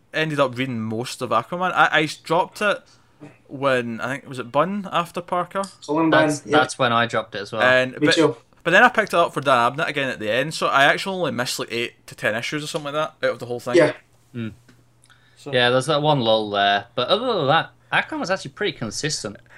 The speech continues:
Speaker 1: It's
Speaker 3: Like
Speaker 1: kind of
Speaker 2: Yeah.
Speaker 1: funny, looking back at New fifty-two and saying that I read more Aquaman than I did Flash. I read more Aquaman than I did Green Lantern. <laughs>
Speaker 2: Eh,
Speaker 3: That's the thing, Aqu-,
Speaker 2: that's
Speaker 3: Aquaman, I don't think ever reached as high highs as some of the others.
Speaker 1: No.
Speaker 2: No.
Speaker 3: Its lows whenever, for the most part, it was a very consistently,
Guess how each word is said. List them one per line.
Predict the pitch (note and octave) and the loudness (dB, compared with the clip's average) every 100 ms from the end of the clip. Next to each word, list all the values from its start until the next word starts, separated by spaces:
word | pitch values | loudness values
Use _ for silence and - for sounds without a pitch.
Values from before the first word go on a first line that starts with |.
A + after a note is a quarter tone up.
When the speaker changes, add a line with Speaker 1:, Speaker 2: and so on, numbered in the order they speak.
| E3 | 0
Speaker 1:
It's | G#3+ | 4
Speaker 3:
Like | D4+ | 4
Speaker 1:
kind | G#4+ | 4
of | - | 2
Speaker 2:
Yeah. | - | 4
Speaker 1:
funny, | B2+ A2 - _ | 4 0 -6 _
looking | - F#3 A3 F#3 | -4 -2 0 2
back | F#3 F3 | 2 0
at | |
New | D3 | -8
fifty-two | - D3 - D3 | -8 -10 -4 -4
and | A#2+ | -2
saying | C#3 A#2+ | -2 -2
that | A2 - - | -6 -12 -4
I | C#3 G3 | 2 4
read | G3+ G3 F3 | 4 2 4
more | F3 | 2
Aquaman | C#3+ D3 - C3 B2 | 4 2 -2 -4 -2
than | B2 | 0
I | B2 | 0
did | B2+ B2+ | 0 -2
Flash. | C#3+ A#2 G2+ - - - - _ _ - | -2 -2 -2 -4 -6 -10 -20 _ _ 0
I | D#3+ | 4
read | F3+ F#3 | 6 4
more | F#3 | 6
Aquaman | E3+ F3 - C#3+ C3 | 6 6 4 -2 0
than | C3+ | -2
I | C3+ | -2
did | D3 B2+ | -2 -2
Green | C#3+ | -4
Lantern. | C3 A#2+ A2 - | -2 -4 -2 0
<laughs> | E3 | 4
Speaker 2:
Eh, | E3 - - - _ _ | 4 2 -6 -20 _ _
Speaker 3:
That's | G#3 F#3 | 0 0
the | F#3+ | 0
thing, | E3 | 0
Aqu-, | F#3 F3 | 2 2
Speaker 2:
that's | F#3 - | 0 0
Speaker 3:
Aquaman, | G3+ F#3+ | 0 2
I | D3 D3 | 2 2
don't | F3 E3 | 2 -2
think | F3+ | -4
ever | D#3+ D#3+ | -2 -2
reached | D3+ C#3 - | -4 -6 -6
as | C#3 - | -6 -2
high | C3 A#2+ | 2 2
highs | A#2+ A2+ A2 B2+ C#3 | 0 -2 0 -2 -6
as | C3+ | -6
some | C#3+ | -4
of | C#3 | -2
the | |
others. | C#3+ D#3+ F3 - | -2 -4 -6 -4
Speaker 1:
No. | D3+ A2+ G2 - _ | 0 0 0 -8 _
Speaker 2:
No. | D#3 D3+ D3 | 4 4 4
Speaker 3:
Its | - A#2+ | 0 2
lows | A2+ C3 C3+ | 2 2 0
whenever, | C3+ C#3 C#3+ D3 | 0 2 2 0
for | - | 0
the | F3 | 4
most | C#3+ E3 - | 4 2 0
part, | - G#3+ D3+ | -4 -2 -2
it | |
was | A#2+ | -2
a | A#2 | 0
very | B2 C#3 B2 | 2 2 0
consistently, | - A#2+ - B2 - A#2+ A2+ A2 G#2 | -6 -8 -6 -6 -6 -10 -8 -8 -10